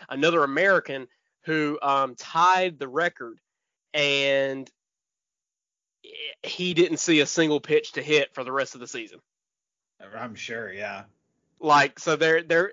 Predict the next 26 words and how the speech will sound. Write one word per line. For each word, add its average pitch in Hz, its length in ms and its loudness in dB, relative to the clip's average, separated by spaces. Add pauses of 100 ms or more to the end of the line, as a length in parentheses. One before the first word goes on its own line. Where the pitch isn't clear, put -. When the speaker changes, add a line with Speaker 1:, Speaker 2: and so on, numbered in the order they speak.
(120)
Speaker 1:
that's 170 180 -4
kind 240 160 0
of 226 100 -4
been 220 140 4
a 165 60 0
point 185 280 -2
of 151 80 -8
contention 151 560 -6
about 139 380 -8
Japanese 147 560 -2
baseball 139 420 -2
players 135 520 -2
that 135 200 -2 (840)
they 175 240 4
protected 156 840 -2
that 139 200 0
record 127 560 -4 (420)
vehemently 131 680 -2 (260)
against, 127 520 -4
uh, 127 240 0
against 127 260 -8
foreigners, 196 460 2 (160)
which 285 120 -12
is 320 60 -14
kinda 320 200 0
interesting. 285 320 -8